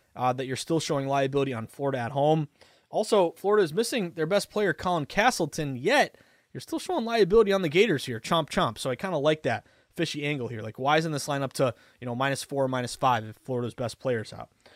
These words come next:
So it's kind of a just ultimate hazmat, gross, uh, reverse line moves, uh, kinda line freeze, uh, conference dog, home dog type play, because Kentucky has the better record, eighteen and nine.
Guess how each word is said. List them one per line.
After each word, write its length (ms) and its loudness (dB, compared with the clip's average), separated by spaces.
So 360 0
it's 120 -8
kind 160 0
of 80 4
a 180 8
just 180 -4
ultimate 380 0
hazmat, 480 0
gross, 460 2
uh, 200 0
reverse 380 4
line 200 4
moves, 440 4
uh, 240 -4
kinda 220 -2
line 280 2
freeze, 520 0
uh, 140 -4
conference 420 -2
dog, 380 6
home 200 -2
dog 300 6
type 220 -2
play, 300 4
because 280 0
Kentucky 400 -2
has 140 6
the 60 0
better 200 4
record, 380 4
eighteen 360 -4
and 100 -2
nine. 320 0